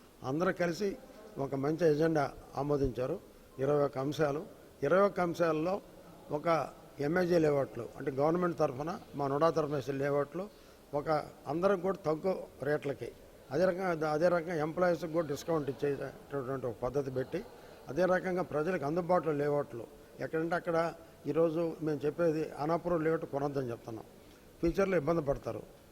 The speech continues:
వాళ్ళకి ఇంటి పర్మిషన్లు రావు. అలా కాకుండా ఏ, ఎక్కడైతే నుడా అప్రూవల్ ఉంటుందో, ఎక్కడైతే గవర్నమెంట్ అప్రూవల్ ఉంటుందో అక్కడే కొనాలని చెప్పి. అలాగే ముఖ్యంగా మేము చెప్పింది ఏంటంటే, ఇప్పుడు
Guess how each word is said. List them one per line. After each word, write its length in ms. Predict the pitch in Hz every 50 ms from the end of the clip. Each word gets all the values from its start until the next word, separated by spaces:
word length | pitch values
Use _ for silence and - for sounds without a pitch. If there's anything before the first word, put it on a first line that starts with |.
| - -
వాళ్ళకి 480 | 135 143 151 160 156 160 185 196 196 - - - - - - - - - - - - - - - - - - - - -
ఇంటి 160 | 151 160 160
పర్మిషన్లు 560 | 139 156 156 170 180 175 - 170 151 135 117
రావు. 120 | - - - - - - - -
అలా 160 | 143 160 156
కాకుండా 600 | 143 151 165 165 165 180 175 165 156 151 143 - - - - - - - - - -
ఏ, 260 | 127 139 156 160 151 147
ఎక్కడైతే 440 | 147 - 180 170 175 - 139 170
నుడా 220 | 151 151 156 165 165
అప్రూవల్ 360 | 165 160 160 156 160 151 151
ఉంటుందో, 400 | 147 127 139 143 143 139 143 - - - - -
ఎక్కడైతే 300 | 123 139 147 160 156 165
గవర్నమెంట్ 480 | 139 131 139 147 147 160 165 151 147
అప్రూవల్ 280 | 139 127 127 139 139 131
ఉంటుందో 220 | 123 120 131 131
అక్కడే 280 | 127 127 - 147 151 147
కొనాలని 500 | - 139 139 139 139 135 131 127 123 113
చెప్పి. 300 | 117 110 - 131 123 127 - - - - - - -
అలాగే 300 | 135 147 170 190 190 214
ముఖ్యంగా 720 | 196 160 147 147 - - 202 202 208 202 185 180 175 - - - - - - - -
మేము 220 | 151 156 139 147
చెప్పింది 300 | 151 147 - 175 165 160
ఏంటంటే, 520 | 156 151 147 143 135 - 151 151 143 - - - - - - - - -
ఇప్పుడు 340 | - - 143 143 143 147 147